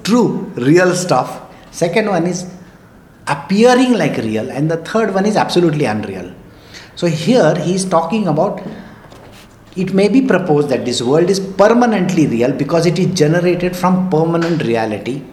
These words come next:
But such an argument is subject to logical refutation. People are going to keep on arguing, "No, no, no, no, this is not real. Ah, come on, man, it's not real." Right?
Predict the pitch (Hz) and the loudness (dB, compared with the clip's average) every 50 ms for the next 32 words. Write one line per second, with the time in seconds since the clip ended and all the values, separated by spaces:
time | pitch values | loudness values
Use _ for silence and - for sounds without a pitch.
0 | - - - - - - - - - - 110 - - - 190 202 208 247 240 220 | -20 -20 -20 -20 -20 -20 -20 -20 -14 -12 -10 -8 -2 0 0 2 2 4 4 4
1 | 175 143 135 - 117 101 101 104 104 107 - 175 165 - - 131 - - - 175 | 2 0 0 -2 -4 -6 -6 -6 -6 -6 -4 -4 -4 -2 -2 -4 -2 -2 -2 -2
2 | 175 - 220 214 - 113 113 110 120 131 131 - 139 131 - 151 160 156 139 113 | -2 -2 -2 -2 0 0 2 2 2 0 0 -2 -6 -4 -2 -2 0 0 -2 -4
3 | 107 - 123 117 - 131 127 117 - - 92 87 - - - - - - - 185 | -4 -4 -6 -4 -4 -4 -4 -4 -4 -6 -8 -12 -14 -18 -20 -20 -20 -12 -4 -2
4 | 233 269 - - 196 170 160 160 - - 143 139 139 139 143 143 - 143 135 - | 0 0 0 2 0 2 2 2 2 2 0 0 0 0 -2 -4 -4 -6 -4 -2
5 | 156 143 127 120 113 113 110 123 123 117 113 117 123 127 135 135 135 127 127 123 | -2 -2 0 0 -2 -2 -4 -4 -4 -4 -4 -2 0 0 0 0 0 0 0 0
6 | 117 110 98 98 98 98 92 - 110 107 - 120 107 110 107 101 104 98 92 92 | -2 -4 -6 -6 -10 -12 -12 -10 -10 -10 -8 -8 -6 -6 -6 -6 -6 -8 -10 -4
7 | 95 107 117 110 - - - 123 123 123 110 101 95 95 92 98 107 110 - - | 0 0 0 0 0 -4 -4 -4 -4 -2 -4 -4 -6 -10 -12 -12 -12 -10 -8 -6
8 | 117 110 104 104 - 107 104 90 82 - - - - - - - - - - - | -6 -6 -6 -6 -8 -10 -10 -10 -12 -16 -20 -20 -20 -20 -20 -20 -20 -20 -20 -20
9 | - - - - - - - - - - - - - 151 202 262 - - - | -20 -20 -20 -20 -20 -20 -20 -20 -20 -20 -20 -10 -2 0 0 0 0 -4 -8